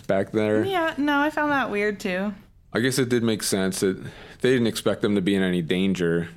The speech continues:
Speaker 1: you know, but it does, it does, like, Gojo, you see he's starting to, like, put stuff together in his head. Like, you can see the gears turning as he's, like,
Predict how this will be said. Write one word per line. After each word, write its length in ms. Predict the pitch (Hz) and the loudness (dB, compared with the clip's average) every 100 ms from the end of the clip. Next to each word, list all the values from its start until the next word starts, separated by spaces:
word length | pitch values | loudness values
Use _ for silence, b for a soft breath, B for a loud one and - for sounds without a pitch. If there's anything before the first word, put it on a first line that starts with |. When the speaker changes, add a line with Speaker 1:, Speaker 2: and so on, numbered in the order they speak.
| - | -10
Speaker 1:
you 120 | 92 | -4
know, 300 | 85 80 85 - - - - - - - - | -2 -2 -4 -8 -20 -20 -20 -20 -20 -20 -12
but 460 | 147 90 87 85 - - - - - - | -4 0 0 -4 -10 -20 -20 -20 -8 -2
it 180 | 98 | 0
does, 460 | 107 101 101 - - | 2 2 2 0 -2
it 260 | 104 95 - | -2 -2 0
does, 380 | 113 107 101 - - | 2 2 0 -6 -8
like, 200 | 101 104 | -2 -2
Gojo, 440 | 95 117 120 120 110 | 2 2 4 4 4
you 120 | 107 | 2
see 260 | - 110 104 | 2 2 2
he's 200 | 110 95 | 2 0
starting 360 | - 98 101 | 2 2 2
to, 80 | 98 | 2
like, 300 | 90 85 80 - - - | 2 0 -2 -12 -20 -14
put 180 | - 104 | -4 -2
stuff 260 | - 104 - | 0 -2 -2
together 640 | 95 92 90 92 95 98 - | -2 2 2 2 0 -2 -4
in 120 | 92 | -2
his 160 | 87 | 0
head. 240 | - 90 90 | 0 0 2
Like, 140 | 90 | 0
you 80 | 90 | -2
can 100 | 85 | -4
see 220 | - 95 | 0 2
the 120 | 90 | 2
gears 500 | 82 92 90 92 95 | 0 0 2 2 2
turning 420 | - 117 110 113 110 | 0 0 0 2 0
as 120 | 95 | 0
he's, 200 | 95 90 | 0 2
like, 320 | 90 85 - | 0 0 -4